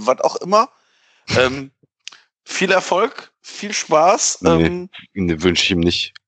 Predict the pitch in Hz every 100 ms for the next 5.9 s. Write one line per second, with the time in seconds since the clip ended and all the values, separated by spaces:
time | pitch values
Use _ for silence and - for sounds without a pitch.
0 | _ - 95 90 - 101 - 87 85 80
1 | - 78 80 - _ - - - - -
2 | - - 92 - 113 143 240 - 131 123
3 | 117 110 104 151 147 135 127 127 123 175
4 | 143 - 151 180 - 117 175 143 131 120
5 | 110 104 120 - 165 135 113 92 98